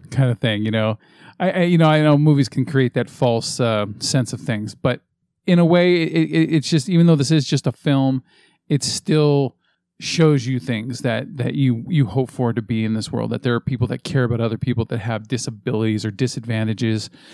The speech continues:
and things like that. And, you know, this whole movie boils down to just being a buddy road trip film. And, you know, Shia LaBeouf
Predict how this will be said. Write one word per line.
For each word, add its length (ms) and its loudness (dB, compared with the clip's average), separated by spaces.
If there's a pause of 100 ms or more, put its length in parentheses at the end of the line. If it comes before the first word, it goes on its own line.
(300)
and 140 -4
things 220 -2
like 240 -4
that. 340 -6 (480)
And, 420 0 (280)
you 120 2
know, 160 4
this 200 0
whole 160 6
movie 180 4
boils 340 4
down 220 2
to 60 -4
just 280 -2
being 460 2 (140)
a 60 -2
buddy 380 0
road 260 0
trip 220 -10
film. 560 -8 (640)
And, 400 -2 (400)
you 140 2
know, 60 2
Shia 380 2
LaBeouf 560 -2